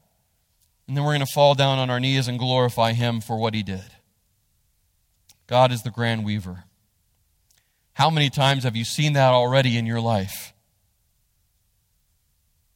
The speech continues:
I've seen it a, a whole lot, and I'm sure you have too. We have to keep our eyes open to that. With all that being said, remember, context matters, so we can't just look at what comes before Romans eight twenty-eight.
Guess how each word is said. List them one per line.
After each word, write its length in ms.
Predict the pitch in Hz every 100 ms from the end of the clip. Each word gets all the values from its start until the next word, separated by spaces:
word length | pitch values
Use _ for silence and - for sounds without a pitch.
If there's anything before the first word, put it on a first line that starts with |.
| _
I've 180 | - 113
seen 220 | - 131
it 120 | 127 107
a, 40 |
a 300 | 101 - 104
whole 340 | 98 123 117
lot, 300 | 101 85 - -
and 120 | 101
I'm 120 | 95
sure 200 | 92 117
you 180 | 113 107
have 220 | 113 104
too. 300 | - 98 87 82 _ _ _ _ _ _ -
We 80 |
have 80 | 120
to 60 | -
keep 280 | 151 147 120
our 180 | 123
eyes 240 | 120 120 117
open 300 | 113 104 101
to 60 |
that. 300 | 95 92 87 _ _ _ _ _ _ _ _ _ _ _ _ _ _ _ _ _ _ -
With 120 | 117
all 180 | 160 170
that 300 | 170 170 147
being 220 | 151 156
said, 280 | - 131 131
remember, 640 | 139 160 170 135 139 147 - _ _ _ -
context 720 | 151 165 170 160 160 - -
matters, 520 | 156 170 139 127 147
so 360 | - - 135 131
we 160 | 135
can't 320 | 120 175 165 156
just 220 | 156 143
look 200 | 151 151
at 140 | 143
what 220 | 135 139
comes 280 | - 147 135
before 460 | 123 117 196 208 170
Romans 400 | 151 143 139 131
eight 160 | 139
twenty-eight. 540 | - 127 120 117 135